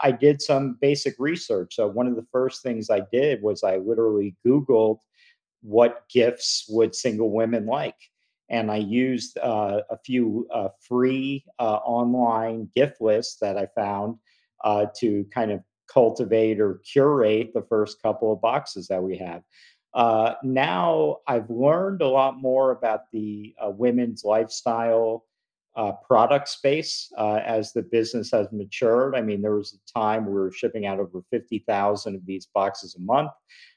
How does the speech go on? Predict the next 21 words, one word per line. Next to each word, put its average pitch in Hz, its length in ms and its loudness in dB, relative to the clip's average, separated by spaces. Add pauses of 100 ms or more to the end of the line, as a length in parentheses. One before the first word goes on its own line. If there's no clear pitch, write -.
(120)
all 104 280 6
over 98 140 -4
the 95 100 -4
world 117 560 4
and 95 240 -4
producing 110 760 -2
a 101 80 0
lot 98 200 4
of 92 140 -4
our 98 120 2
own 107 180 0 (100)
product 117 500 2
in 98 160 -6
addition 104 560 -2
to 107 120 -4
working 101 520 0
with 98 120 -6
some 92 300 -6
third-party 98 640 0
established 95 640 -6
brands. 117 540 -2